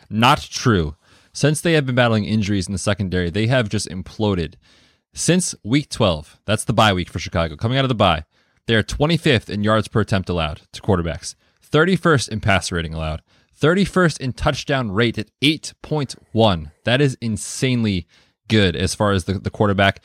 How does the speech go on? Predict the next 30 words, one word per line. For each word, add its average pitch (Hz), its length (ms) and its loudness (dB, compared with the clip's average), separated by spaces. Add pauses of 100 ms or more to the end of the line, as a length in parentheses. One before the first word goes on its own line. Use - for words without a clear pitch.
(200)
We 123 80 -4
get 139 160 0
Drew 135 180 0
Brees 120 460 0
at - 220 -10
fifty-seven 147 720 0
hundred 110 360 0
on 92 160 -4
DraftKings. 95 580 0
To 107 40 -2
me, 107 320 -2
is 95 140 -2
just 104 200 -2
an - 100 -10
absolute 104 540 -2 (320)
standout 110 600 2
G 107 160 -4
P 104 120 -4
P 104 220 -4
play, 98 300 0
and 95 80 -4
you 87 40 -6
can 90 120 -10
stack 110 260 2
them, 104 100 -6
of 92 120 -6
course, 113 340 -4
with 95 140 -8
your 95 80 -8
guys, 92 340 0